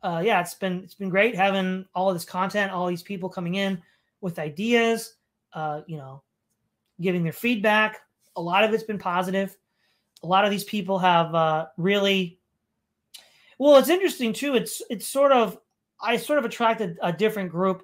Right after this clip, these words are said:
of people, right? 'Cause we all probably remember, like, five, ten years ago when, like, YouTube comment sections were full of just asinine garbage. People arguing and insulting each other. It was a real mess.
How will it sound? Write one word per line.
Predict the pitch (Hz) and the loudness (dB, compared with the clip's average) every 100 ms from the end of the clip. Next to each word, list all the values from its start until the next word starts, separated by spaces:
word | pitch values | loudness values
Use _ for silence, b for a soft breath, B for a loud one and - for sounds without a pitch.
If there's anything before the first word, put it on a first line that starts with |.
| - | -10
of | 165 - | -10 -10
people, | - 226 175 156 | -6 -4 -4 -6
right? | 156 170 | -2 -2
'Cause | 170 170 - b b b | -2 -10 -12 b b b
we | 226 | 4
all | 262 269 | 6 6
probably | 254 262 233 | 8 6 8
remember, | 226 214 214 208 | 4 2 0 0
like, | 185 175 | -2 -2
five, | - 190 185 180 175 | 2 4 4 2 -2
ten | 202 185 | -6 -4
years | 180 180 | -2 -4
ago | 170 170 160 160 b b b | -4 -2 -2 -4 b b b
when, | 202 | -6
like, | 202 180 | -4 -2
YouTube | 220 - 208 | -4 -4 -8
comment | - 190 185 | -2 -2 -2
sections | 180 180 170 170 | -4 -6 -6 -12
were | |
full | 156 - - 220 196 | -14 -14 -4 -2 -2
of | 165 | -4
just | 165 - _ _ _ _ _ _ - | -14 -18 _ _ _ _ _ _ -10
asinine | 214 220 214 - 180 160 147 | -4 -2 -2 -4 -6 -6 -8
garbage. | 151 160 165 143 - _ _ _ _ | -10 -6 -6 -8 -16 _ _ _ _
People | - 277 208 180 - | -8 -6 -6 -10 -6
arguing | 185 240 208 220 226 220 208 | -4 -4 -4 -6 -2 -2 -2
and | 170 | -6
insulting | 151 196 196 208 | -4 -4 -4 -4
each | 196 - | -4 -2
other. | 185 180 180 b b b | 2 2 0 b b b
It | 254 285 | 6 6
was | 226 | 6
a | |
real | 214 190 | 2 0
mess. | 160 139 135 - | -2 -8 -16 -20